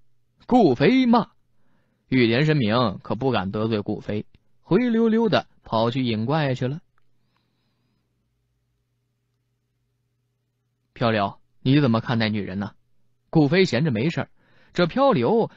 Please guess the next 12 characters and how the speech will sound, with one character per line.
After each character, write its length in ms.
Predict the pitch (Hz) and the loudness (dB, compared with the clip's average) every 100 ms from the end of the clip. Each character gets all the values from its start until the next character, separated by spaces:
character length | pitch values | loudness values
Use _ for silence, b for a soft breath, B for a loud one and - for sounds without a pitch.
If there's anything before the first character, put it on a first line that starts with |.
| b | b
站 260 | - 226 180 | -2 0 2
在 220 | 151 120 | 2 0
左 200 | - 117 | 0 -2
右 140 | 226 190 | 0 -2
两 260 | 98 87 | -2 -4
边 180 | 131 208 | -2 0
的 240 | 143 107 | 2 0
夹 300 | 104 - 262 | -2 -4 -4
角 220 | 214 - - | -4 -6 -12
处， 220 | - 156 - _ _ _ _ _ _ | -12 -12 -12 _ _ _ _ _ _
不 200 | - 196 | 0 0
问 260 | 262 247 - | 4 2 0